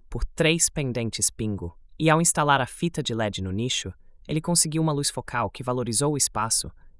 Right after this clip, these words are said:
sem perder o aconchego do ambiente. Se você quer planejar a iluminação do seu balcão com segurança e estilo, conte com a orientação personalizada da nossa equipe para escolher lâmpadas, cabos e acessórios. Descubra todas as opções.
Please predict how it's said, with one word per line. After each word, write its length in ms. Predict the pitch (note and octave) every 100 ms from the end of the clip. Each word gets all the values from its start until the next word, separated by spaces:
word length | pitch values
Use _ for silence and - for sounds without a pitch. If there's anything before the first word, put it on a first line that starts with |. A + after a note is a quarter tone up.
| -
sem 240 | - D#3+
perder 360 | D#3+ C#3 C#3 C3+
o 60 |
aconchego 540 | C3 C3+ B2+ - C#3 C3+
do 100 | B2+
ambiente. 600 | A#2+ G2+ F2 - - - - - - - - - - - - -
Se 160 | -
você 240 | F#3 G3+ G#3+
quer 180 | A3+ -
planejar 500 | A#3 F#3 D3+ E3+ F3
a 80 |
iluminação 540 | C3 G#2+ G#2 G2 - A2
do 100 | G2+
seu 180 | - A2+
balcão 400 | F#2+ - A2+ G2
com 140 | G2+
segurança 560 | - G#2 A2 A2+ A2 G2+
e 40 |
estilo, 500 | E2+ - C3+ A2+ E2 - - - - -
conte 300 | - G3+ -
com 140 | - E3+
a 60 |
orientação 600 | D3 C3+ B2 A#2 - C3
personalizada 760 | A#2 F#3 - F#3 D3+ A2+ B2+ G#2+
da 100 | G2+
nossa 240 | G#2 -
equipe 480 | G2 - D3+ - F2 -
para 160 | - A#2
escolher 400 | A#2 - A2+ G2+
lâmpadas, 640 | B2 D#3 F3 D#3+ D#3 - - - -
cabos 400 | E3+ D3 C#3+ C3+
e 60 |
acessórios. 720 | C#3+ - - E2+ F2 - - - - - - -
Descubra 400 | - - - D#3+
todas 480 | D#3 - F#3+ F#3 E3+
as 120 | D#3
opções. 680 | C#3 - - E2+ D2+ - -